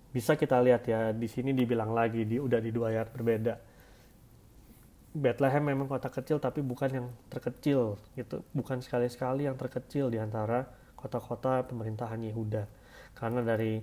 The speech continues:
kota ini bangkit seorang pemimpin yang,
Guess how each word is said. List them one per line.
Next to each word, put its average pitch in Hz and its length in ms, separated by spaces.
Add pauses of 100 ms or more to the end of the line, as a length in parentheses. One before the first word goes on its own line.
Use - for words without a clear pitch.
(580)
kota 120 320
ini 135 320
bangkit 131 320
seorang 113 320
pemimpin 117 400
yang, 110 140